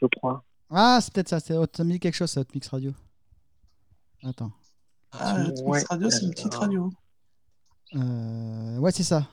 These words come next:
Speaker 2: Hot Mix Radio.
Speaker 1: Voilà, Hot Mix Radio, le vingt, alors ça, c'était, oui, c'était le vingt-neuf décembre.
Speaker 3: Ouais.
Speaker 2: Je l'avais partagé, ça, et voilà, elle avait été <laughs> cent soixante-cinq vues sur YouTube, euh, au moment où je l'ai partagé. Euh, je sais pas
Speaker 1: Mm.
Speaker 2: combien il y en a maintenant, mais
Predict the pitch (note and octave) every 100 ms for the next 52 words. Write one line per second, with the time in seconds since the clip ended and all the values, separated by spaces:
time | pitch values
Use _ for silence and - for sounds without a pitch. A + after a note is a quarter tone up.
0 | - _ - D#3 - E3 - D#3 C3+ C3
1 | - C#3+ C#3 - D#3+ F3+ F3 - - D#3+
2 | D3 E3 E3+ E3+ D3+ C#3+ C3+ B2+ D3 D#3+
3 | - C#3+ C#3 G3 G3 D#3+ D#3+ F#3 - C#3+
4 | C#3 E3 E3+ F3+ D#3+ D#3 - C3+ A#2 B2+
5 | - _ _ _ _ _ _ - G#3 -
6 | - C#3+ D3 E3 F3+ E3+ F3 A#3 F3+ F#3+
7 | C#3 C3+ C3 C3 C3 C3 C3 B2+ C3 -
8 | C3+ C3+ C3 - E3 - F#3+ F#3+ F#3 E3
9 | E3+ E3 F3+ D3 C3+ D3+ C#3 B2+ B2+ C3
10 | C#3+ C3+ C3+ A#2+ - A#2+ F3+ _ _ _
11 | _ _ - - B2+ B2+ A#2+ A#2 - D#3+
12 | F3 C3 B2 A#2+ C3 G#3 D#3+ C3 B2 A#2+
13 | A#2+ A#2+